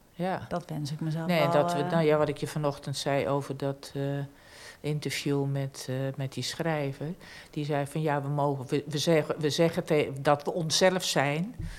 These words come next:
Speaker 1: als we de vreugde zijn, de enthousiasme en weet ik veel wat, dan zijn we onszelf. Terwijl we alles zijn. De woede, de
Speaker 2: Maar ook,
Speaker 1: boosheid,
Speaker 2: ook
Speaker 1: de
Speaker 2: dan,
Speaker 1: walging
Speaker 2: ja.
Speaker 1: en noem maar op.
Speaker 2: Ja.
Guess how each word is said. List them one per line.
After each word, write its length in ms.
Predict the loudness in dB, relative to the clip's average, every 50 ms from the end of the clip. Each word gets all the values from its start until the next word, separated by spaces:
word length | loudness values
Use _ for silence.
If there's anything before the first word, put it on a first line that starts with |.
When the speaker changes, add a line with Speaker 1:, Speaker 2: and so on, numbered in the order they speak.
| -12 -14 -16 -6 -2
Speaker 1:
als 200 | -2 0 0 0
we 80 | -2
de 100 | -2 -2
vreugde 540 | 0 4 8 10 10 10 8 6 2 0 -2
zijn, 340 | 2 2 2 4 4 2 2
de 80 | 2 2
enthousiasme 800 | 2 2 2 0 0 0 2 4 4 4 4 0 -4 -4 -4 -4
en 120 | -2 0
weet 200 | 2 2 2 2
ik 120 | 0 -4
veel 120 | -6 -4 0
wat, 180 | 0 0 2
dan 120 | 2 0 2
zijn 260 | 4 4 4 4 2
we 60 | 2
onszelf. 480 | 0 0 -2 -2 0 2 2 2 2 0
Terwijl 240 | 0 2 2 4 4
we 100 | 4 4
alles 340 | 4 4 2 2 0 0 0
zijn. 340 | 0 0 0 0 -2 -2 -2
De 100 | -2 0
woede, 480 | 0 0 0 2 2 2 2 0 0
de 100 | -2 2
Speaker 2:
Maar 120 | 6 8 10
ook, 60 | 10
Speaker 1:
boosheid, 420 | 10 8 8 6 6 6 6 6 6
Speaker 2:
ook 60 | 4
Speaker 1:
de 60 | 4
Speaker 2:
dan, 80 | 6 6
Speaker 1:
walging 580 | 8 8 8 6 4 4 4 4 4 4 4
Speaker 2:
ja. 60 | 2
Speaker 1:
en 80 | 0 0
noem 140 | 0 0 2
maar 180 | 2 2 2 2
op. 220 | 2 0 0 -2
Speaker 2:
Ja. 140 | -6 -6 -4